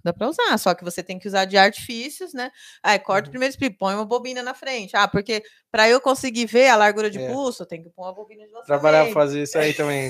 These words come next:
Speaker 2: Vende as bobininhas,
Speaker 1: Isso.
Speaker 2: coloca a bobina
Speaker 1: E
Speaker 2: de um
Speaker 1: aí você,
Speaker 2: quilômetro, quinhentos
Speaker 1: você
Speaker 2: metros na frente.
Speaker 1: aumenta o tamanho, né,
Speaker 2: Uhum,
Speaker 1: da,
Speaker 2: uhum.
Speaker 1: o comprimento antes do primeiro splitter pra que o pulso grande consiga pegar.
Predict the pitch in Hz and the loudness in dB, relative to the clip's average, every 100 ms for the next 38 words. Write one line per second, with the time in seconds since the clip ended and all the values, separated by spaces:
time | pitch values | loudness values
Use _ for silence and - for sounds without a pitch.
0 | - 143 151 151 139 143 147 143 156 185 | -6 -6 0 -2 -2 -6 -6 -6 -4 0
1 | 202 190 180 175 156 156 156 - 147 151 | 0 0 -2 2 2 2 -2 -4 -6 -6
2 | 147 _ _ _ 214 202 202 226 156 170 | -8 _ _ _ 2 4 2 4 6 6
3 | 151 139 214 220 - 220 226 214 214 247 | 2 -2 -2 -2 0 0 2 0 -2 -2
4 | 294 415 277 233 - 214 196 208 285 415 | -4 -4 -2 -2 -4 -6 -4 -6 -6 -8
5 | 233 214 233 135 139 151 180 170 165 151 | -8 -8 -8 -10 -16 _ -14 -10 -10 -12
6 | - - _ 175 196 190 190 185 180 180 | -20 -20 _ -6 -6 -4 -4 -4 -6 -8
7 | 208 240 _ _ 214 214 _ 233 233 311 | -10 -12 _ _ -20 -20 _ -20 -20 -20
8 | 285 320 302 _ 233 220 254 254 208 196 | -20 -20 -20 _ -16 -16 -18 -16 -12 -10
9 | 208 233 277 269 262 254 254 311 240 | -10 -14 _ -20 -18 -18 -16 -10 -8